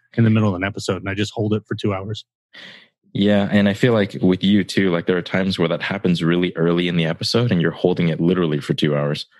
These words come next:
Speaker 1: Yeah, you can tell probably by the urgency of some of my comments. <laughs>
Speaker 2: Yeah, and or by the time we're done, you're like, "Okay, gotta go, bye."
Speaker 1: Or I say, "Pee pee, gotta go pee pee."
Speaker 2: Yeah, that was still one of the strangest moments ever. It's like your brain just took over.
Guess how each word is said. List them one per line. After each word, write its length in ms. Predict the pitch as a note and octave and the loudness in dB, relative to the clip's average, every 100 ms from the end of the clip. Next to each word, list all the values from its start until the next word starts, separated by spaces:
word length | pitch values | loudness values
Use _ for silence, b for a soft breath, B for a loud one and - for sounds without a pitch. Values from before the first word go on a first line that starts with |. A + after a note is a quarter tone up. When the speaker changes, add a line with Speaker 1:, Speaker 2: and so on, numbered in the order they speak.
| b b | b b
Speaker 1:
Yeah, 140 | - C3 | -4 -2
you 200 | A#2+ C3+ | 0 0
can 200 | C#3 A#2+ | 0 -2
tell 340 | B2 B2 G#2 - | 0 -2 -2 -2
probably 400 | A#2+ A#2 A2+ A2+ | 0 0 0 0
by 200 | G#2 A2 | 0 -2
the 260 | G#2+ A2+ C3 - | 0 -2 -2 0
urgency 520 | C3 C3 B2 - G#2+ | 0 2 0 0 -2
of 160 | G2 | -2
some 160 | F#2+ A2+ | -2 0
of 80 | A2 | 0
my 140 | G2+ | -2
comments. 420 | F#2 A2 A2 G2+ - | -2 -2 -2 -4 -8
<laughs> 600 | - - - - - - | -14 -16 -12 -10 -6 -2
Speaker 2:
Yeah, 120 | A2 | 0
and 220 | G#2+ C3 C#3 | 0 2 2
or 140 | A2+ | 2
by 140 | G2+ | 2
the 80 | F#2 | 2
time 260 | F#2 G2 G2 | 0 0 2
we're 120 | F#2+ | 2
done, 200 | F2 G2 | 4 4
you're 80 | G2 | 4
like, 160 | G#2 G#2 | 2 2
"Okay, 180 | F#3+ F#3+ | 0 2
gotta 160 | F#3+ | 2
go, 220 | F3+ G#3 F#3 | 2 0 2
bye." 420 | G3+ F3+ E3 D#3 _ _ _ | 2 2 2 0 _ _ _
Speaker 1:
Or 200 | - B2+ A#2+ | -4 -2 0
I 100 | A2+ | -2
say, 320 | - A2+ G#2+ | 0 0 0
"Pee 180 | - A#2+ | 0 2
pee, 320 | G#2+ G#2 F2+ - | 2 0 0 -2
gotta 200 | G#2+ G#2 | 0 0
go 140 | G#2 G2 | -2 0
pee 160 | B2 | 0
pee." 280 | G#2+ G#2 - - | 0 -2 -4 -6
Speaker 2:
Yeah, 300 | E2 E2 E2 | -4 -2 -2
that 80 | D#2+ | -2
was 320 | E2 - - | -4 -8 -10
still 280 | - - F2 | -10 -4 -2
one 120 | E2+ | -2
of 60 | D#2+ | -2
the 60 | D#2+ | -4
strangest 420 | - E2 D2+ - | -4 -6 -6 -4
moments 340 | D#2 C#2+ D2+ | -4 -2 -4
ever. 200 | - D2+ D2+ | -4 -4 -4
It's 200 | G#2+ - | -2 -2
like 140 | F#2+ | 0
your 120 | F2+ | -2
brain 300 | E2 F2+ F2+ | 0 0 0
just 200 | E2 - | -2 -4
took 240 | - G2 - | -2 -2 0
over. 460 | F2 F2 E2+ G2+ | 0 2 0 -2